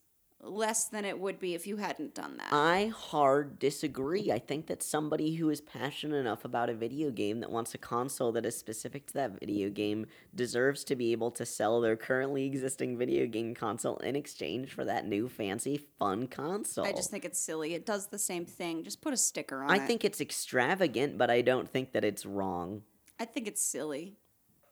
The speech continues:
Speaker 2: I think you're silly.
Speaker 1: I mean, yeah, but
Speaker 2: I could see you doing something like this.
Speaker 1: Oh, I would never do that. I would never sell a game console so I could buy a new game console with the right branding.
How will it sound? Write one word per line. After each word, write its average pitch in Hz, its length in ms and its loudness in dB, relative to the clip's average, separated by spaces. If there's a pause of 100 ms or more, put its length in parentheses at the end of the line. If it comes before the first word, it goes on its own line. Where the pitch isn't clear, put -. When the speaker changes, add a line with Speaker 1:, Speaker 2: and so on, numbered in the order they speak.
(160)
Speaker 2:
I 131 40 -2
think 165 240 -2
you're 95 400 -2
silly. - 500 -8
Speaker 1:
I 226 60 -4
mean, 240 200 -2
yeah, 220 360 -2 (220)
but 156 260 -2 (260)
Speaker 2:
I 190 120 4
could 190 200 0
see - 140 -2
you 156 240 0
doing 120 240 2
something 110 400 -2
like 104 220 0
this. - 340 -2
Speaker 1:
Oh, 359 120 2
I 392 40 4
would 302 100 2
never 403 180 0
do 208 120 -2
that. 185 100 0
I - 20 0
would 220 120 -2
never 320 160 2
sell 285 640 4
a 190 120 4
game 226 320 2
console 180 460 -2
so - 160 0
I 185 80 0
could 180 160 -8 (100)
buy 202 460 2
a 185 40 -4
new 202 280 -4
game 190 280 -4
console 160 480 -4
with 139 160 -8
the 165 80 -4
right 143 360 -4
branding. 160 440 -4